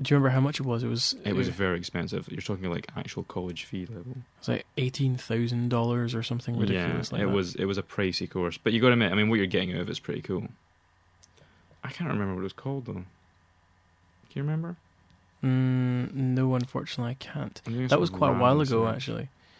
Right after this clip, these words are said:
Speaker 1: Um,
Speaker 2: Yeah, I mean, I'm, I'm assuming it's still going. I don't see why it would stop.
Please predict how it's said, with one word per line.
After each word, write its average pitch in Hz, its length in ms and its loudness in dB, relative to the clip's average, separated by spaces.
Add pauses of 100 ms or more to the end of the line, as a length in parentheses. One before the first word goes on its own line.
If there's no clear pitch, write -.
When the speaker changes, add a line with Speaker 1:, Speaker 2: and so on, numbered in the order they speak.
(500)
Speaker 1:
Um, 120 140 2
Speaker 2:
Yeah, 123 320 6
I - 40 -4
mean, 165 100 2
I'm, 175 120 2
I'm 180 60 2
assuming 240 300 -4
it's - 80 -8
still 85 180 -4
going. 98 280 -4
I - 20 -8
don't 113 220 -8
see - 120 -12
why - 80 -8
it - 60 -10
would - 100 -8
stop. - 340 -8